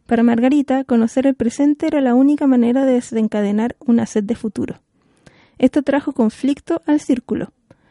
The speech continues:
Las políticas querían permanecer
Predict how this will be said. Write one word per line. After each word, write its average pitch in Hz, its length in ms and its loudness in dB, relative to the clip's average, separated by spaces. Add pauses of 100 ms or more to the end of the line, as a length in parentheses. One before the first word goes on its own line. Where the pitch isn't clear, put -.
(140)
Las - 280 -6
políticas 226 840 -2 (260)
querían 254 340 2
permanecer 254 600 0